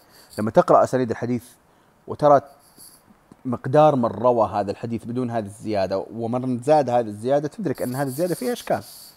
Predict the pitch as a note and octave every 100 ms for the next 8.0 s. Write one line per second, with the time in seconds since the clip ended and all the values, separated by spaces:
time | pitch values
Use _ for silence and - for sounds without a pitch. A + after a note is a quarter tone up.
0 | _ _ _ _ _ _ _ _ - -
1 | - F3+ E3+ F#3 - - A3 G#2+ - _
2 | _ _ _ _ _ _ G#2 G#2+ G3+ -
3 | _ _ _ _ _ _ _ _ A2+ -
4 | D#3 F#3 D3 F#3+ - _ _ - B2 A#2
5 | A2 G2+ G#2 G2 D2 - C2 A#2+ C#3 D3+
6 | - D#3+ F#3+ - C4+ - - _ _ _
7 | _ _ _ _ _ G#2 C#3+ D#3+ F3